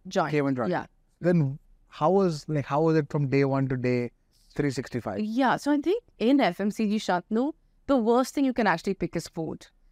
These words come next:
Speaker 1: And
Speaker 2: I
Speaker 1: within food, the worst thing that you can pick is health.
Speaker 2: I'm a,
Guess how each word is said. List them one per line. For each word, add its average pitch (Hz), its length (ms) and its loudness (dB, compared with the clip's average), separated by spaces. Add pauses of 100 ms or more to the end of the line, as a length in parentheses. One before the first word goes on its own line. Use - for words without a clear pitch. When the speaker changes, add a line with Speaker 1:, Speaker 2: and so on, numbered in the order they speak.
(100)
Speaker 1:
And 254 140 4
Speaker 2:
I 294 80 2
Speaker 1:
within 330 320 2
food, 302 360 -2
the 277 80 2
worst 226 240 4
thing 269 100 0
that 254 100 0
you 233 60 -4
can 208 140 -2
pick 180 180 -4
is 160 80 -4
health. 165 200 -4 (1000)
Speaker 2:
I'm 208 260 2
a, 214 260 2